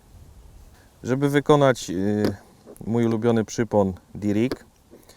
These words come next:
zaczynamy od obcięcia sobie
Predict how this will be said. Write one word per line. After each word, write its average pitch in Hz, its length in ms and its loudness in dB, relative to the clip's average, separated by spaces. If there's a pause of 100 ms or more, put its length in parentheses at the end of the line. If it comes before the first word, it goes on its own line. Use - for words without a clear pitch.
(220)
zaczynamy 120 580 0
od 104 400 0 (800)
obcięcia 110 500 -4
sobie 104 440 -2